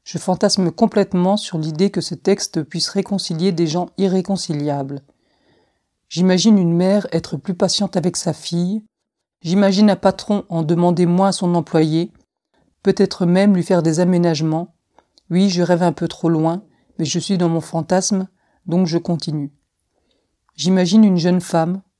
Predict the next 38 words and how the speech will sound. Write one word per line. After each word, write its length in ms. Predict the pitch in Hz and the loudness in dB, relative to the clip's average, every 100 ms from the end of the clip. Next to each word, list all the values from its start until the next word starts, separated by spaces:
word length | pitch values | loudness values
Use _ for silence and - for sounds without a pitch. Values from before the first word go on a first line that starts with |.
| - | -6
ou 120 | 165 | -2
un 100 | 165 | 0
jeune 280 | 156 180 160 | 0 0 0
homme 260 | 156 170 175 _ _ _ | -2 -4 -10 _ _ _
qui 120 | - | -6
découvre 460 | 156 175 208 185 170 | -2 0 0 0 0
mon 160 | 160 156 | -2 -2
témoignage 840 | 202 185 170 160 156 165 170 - _ _ _ - | 0 2 2 0 0 -2 -6 -14 _ _ _ -8
et 80 | |
que 100 | 165 | -6
cela 320 | 156 - 180 190 | -4 0 2 2
convaincrait 600 | 175 165 165 - 196 170 | 0 -2 -2 0 0 0
de 100 | 156 | 0
ne 140 | 156 | -2
pas 140 | 180 | -2
rester 340 | 175 180 - 156 | -2 -2 -2 -2
seul 240 | - 180 | 0 0
avec 220 | 160 151 | 0 -2
leurs 140 | 156 151 | -4 -6
difficultés 800 | 147 180 170 165 156 170 165 - _ _ _ - | -6 -10 -6 -6 -4 -4 -4 -6 _ _ _ -8
et 60 | 147 | -4
de 100 | 165 | -4
trouver 320 | - 185 185 | -2 0 2
de 100 | 165 | 2
l'aide 340 | 170 175 160 | 2 2 -2
tout 140 | - 180 | -4 -2
de 160 | 180 | -2
suite, 300 | - 175 175 _ _ _ _ _ | -2 -8 -10 _ _ _ _ _
sans 240 | - 190 170 | -6 -2 0
attendre 320 | 170 185 190 | 0 0 -2
qu'il 160 | 170 165 | -2 -2
ne 80 | |
soit 160 | 156 185 | -2 -4
trop 200 | - 160 | -6 -6
tard. 440 | - 139 139 - _ _ _ _ _ _ _ _ _ | -6 -6 -8 -14 _ _ _ _ _ _ _ _ _
Je 140 | - | -2
délire 360 | 160 185 208 214 | 0 2 2 2
complètement, 720 | 196 180 180 175 165 190 | -2 -4 -4 0 0 -2